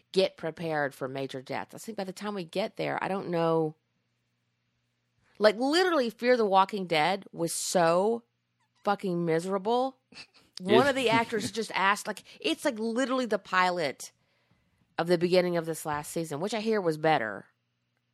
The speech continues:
Speaker 1: I,
Speaker 2: Oh.
Speaker 1: I don't, we'll never find out. Like, he
Speaker 2: I'll never
Speaker 1: literally,
Speaker 2: know.
Speaker 1: like, the main dude is like, "Throw me out of a helicopter." <laughs> You're just like,
Speaker 2: Oh, yeah. Uh, what's his
Speaker 1: "I'm gonna
Speaker 2: name?
Speaker 1: throw myself
Speaker 2: Yeah.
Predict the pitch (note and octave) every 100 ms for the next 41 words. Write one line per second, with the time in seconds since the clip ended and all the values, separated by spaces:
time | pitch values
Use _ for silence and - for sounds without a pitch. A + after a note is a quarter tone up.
0 | _ D#3+ D#3+ - E3+ E3 F3 F3 F3 E3
1 | - C3 A#2 G2+ - - - - _ G3
2 | F#3+ - B3 B3 - - G2 A2 A2+ F2
3 | B3 A#3+ C4 C4 C#4 C#4+ D4 C#4+ B3+ C4
4 | B3 G#3 F3+ E3+ E3+ D3+ C#3 - _ _
5 | - D#3+ E3+ F3+ F3 E3 D#3+ C3+ A#2 C#3+
6 | F#2+ - G#2+ C#2+ - - - - - -
7 | - F#4+ C#4 C#4+ D4+ - - - C3+ D3+
8 | F3 F#3+ F#3 D#3 B2+ C3+ C3+ F#3 F#3 C#3
9 | B2+ G#2+ G2+ A#3+ C4+ B3+ B3+ A#3+ B3